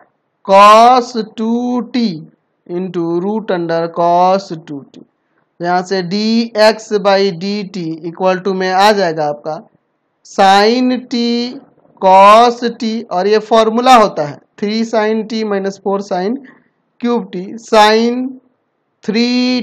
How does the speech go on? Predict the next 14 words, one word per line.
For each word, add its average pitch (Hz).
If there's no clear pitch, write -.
टी 180
का 156
फॉर्मूला 135
हो 143
जाएगा 131
और 165
बाई 185
में 196
आपका 170
है 170
cos, 220
cos 208
टू 240
टी 214